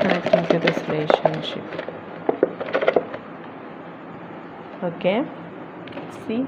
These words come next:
റെഡ് കളർ. ഓക്കെ, റെഡ് കളർ ഫേവറേറ്റ് ആയിട്ടുള്ള വ്യക്തികൾ ഉണ്ടാവാം. ലെറ്റർ ജി, ടോക്കറ്റീവ്. Maybe നിങ്ങളോ നിങ്ങളുടെ പേഴ്സണോ ടോക്കറ്റീവ് ആയിരിക്കാം. യെല്ലോ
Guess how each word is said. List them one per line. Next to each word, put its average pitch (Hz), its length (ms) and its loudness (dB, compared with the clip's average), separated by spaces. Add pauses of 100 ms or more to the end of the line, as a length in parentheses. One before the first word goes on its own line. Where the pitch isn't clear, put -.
(1800)
റെഡ് 220 300 4
കളർ. 220 320 10
ഓക്കെ, 208 200 0
റെഡ് 185 280 2
കളർ 202 340 6
ഫേവറേറ്റ് 185 560 8
ആയിട്ടുള്ള 180 500 8
വ്യക്തികൾ 180 440 8
ഉണ്ടാവാം. 160 520 6 (800)
ലെറ്റർ 180 540 10
ജി, 190 340 -4 (1120)
ടോക്കറ്റീവ്. 214 560 6 (120)
Maybe 190 240 4
നിങ്ങളോ 220 320 8
നിങ്ങളുടെ 226 320 4
പേഴ്സണോ 208 440 6
ടോക്കറ്റീവ് 190 520 4
ആയിരിക്കാം. 175 560 2 (460)
യെല്ലോ 240 320 8